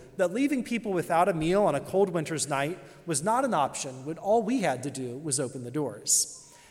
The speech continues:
Now, five nights a week, we're proud to be the host site for meals for those in need. One day I stopped to talk to one of the men who was waiting outside the door to get in. It was thirty degrees, and he was wearing jeans and a t-shirt,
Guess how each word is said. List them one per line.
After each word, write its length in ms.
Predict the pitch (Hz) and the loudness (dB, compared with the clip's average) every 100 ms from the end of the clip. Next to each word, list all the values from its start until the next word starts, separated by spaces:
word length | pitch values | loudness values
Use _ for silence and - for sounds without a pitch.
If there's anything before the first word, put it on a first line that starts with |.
| - | -2
Now, 260 | 170 196 | 2 4
five 380 | 214 196 170 185 | 2 2 2 4
nights 260 | 190 190 - | 2 2 2
a 60 | |
week, 240 | 196 160 165 | 4 0 2
we're 100 | 202 | 0
proud 340 | 202 180 185 | 2 2 2
to 60 | - | 2
be 60 | 180 | 0
the 120 | 180 | 0
host 280 | - 294 - | 0 0 2
site 220 | 165 185 | 2 2
for 140 | 254 | -2
meals 680 | 190 143 127 127 - - - | -4 -2 -2 0 -2 -4 -12
for 140 | - 170 | -4 -2
those 240 | 127 113 | 0 0
in 100 | 123 | -2
need. 360 | 143 131 110 - - - - _ _ - - - - | -4 -6 -8 -16 -20 -20 -20 _ _ -20 -20 -20 -4
One 160 | 226 294 | 2 6
day 160 | 277 | 8
I 80 | 202 | 8
stopped 320 | 165 - 175 | 6 6 4
to 80 | 175 | 4
talk 400 | 170 165 165 - | 0 2 2 0
to 100 | - | -4
one 220 | 143 160 | 0 2
of 140 | 160 127 | 2 0
the 60 | |
men 280 | 139 151 165 | -2 0 0
who 140 | 147 147 | -2 -2
was 340 | 135 123 170 | 0 0 0
waiting 260 | 175 190 180 | 0 2 2
outside 460 | 143 139 180 208 | 2 2 2 2
the 60 | 175 | 0
door 200 | 156 165 | 0 0
to 80 | 147 | 0
get 180 | 139 | -2
in. 180 | 123 113 104 113 - - - - - | -4 -6 -12 -18 -20 -20 -20 -20 -8
It 80 | 220 | -2
was 200 | 208 - | 2 2
thirty 260 | 277 294 294 | 2 0 0
degrees, 560 | 214 160 175 185 190 | 0 2 2 4 2
and 80 | 165 | 0
he 60 | 165 | 0
was 180 | 165 | -2
wearing 340 | 156 185 185 170 | 0 -2 -2 -4
jeans 360 | 185 226 247 | -4 -2 -2
and 80 | 220 | -2
a 40 | 180 | -2
t-shirt, 600 | - 180 - 110 98 | -4 -4 -4 -6 -10